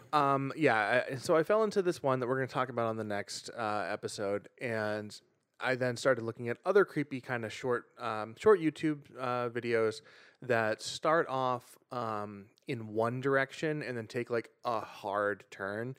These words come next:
Speaker 1: Like a horrifying turn.
Speaker 2: Yeah, exactly. Like a really, really creepy turn. So I brought to you, um, Too Many Cooks.
Speaker 1: And I brought to you Unedited
Speaker 2: Yeah, and,
Speaker 1: Footage
Speaker 2: and,
Speaker 1: of a Bear.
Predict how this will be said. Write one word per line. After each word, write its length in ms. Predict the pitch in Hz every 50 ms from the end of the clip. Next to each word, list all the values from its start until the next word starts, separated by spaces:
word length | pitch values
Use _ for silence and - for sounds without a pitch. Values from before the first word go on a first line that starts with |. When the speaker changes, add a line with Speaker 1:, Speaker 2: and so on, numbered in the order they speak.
| _
Speaker 1:
Like 220 | - 160 147 - 147
a 60 | 127
horrifying 600 | - - 151 143 139 135 - - 135 123 123 123
turn. 240 | - 127 - 160 151
Speaker 2:
Yeah, 100 | 160 139
exactly. 520 | 131 127 117 120 107 101 - - 98 92
Like 160 | 92 95 92
a 40 | 104
really, 280 | 104 110 120 123 127 120
really 180 | 113 110 107
creepy 480 | - - - 113 104 - 107 101 101 101
turn. 300 | - - 110 98 95 98
So 280 | - - 110 101 104 98
I 220 | 107 110 110 110
brought 320 | 107 - 117 107 104 - -
to 120 | - 120
you, 340 | 110 110 107 104 101 104 101
um, 240 | - 101 95 95 95 92
Too 140 | - 156
Many 160 | 151 147 139 123
Cooks. 460 | - - 98 - - - - - -
Speaker 1:
And 80 | 170 165
I 100 | 151 151
brought 260 | 151 147 143 139 -
to 120 | - - 127
you 280 | 139 165 175 147 135
Unedited 380 | 135 131 139 139 135 131 170 151
Speaker 2:
Yeah, 100 | 139 120
and, 80 | 120 135
Speaker 1:
Footage 300 | 160 151 151 151 147 156
Speaker 2:
and, 100 | 165 143
Speaker 1:
of 60 | -
a 60 | 170
Bear. 340 | 147 - - - - - 160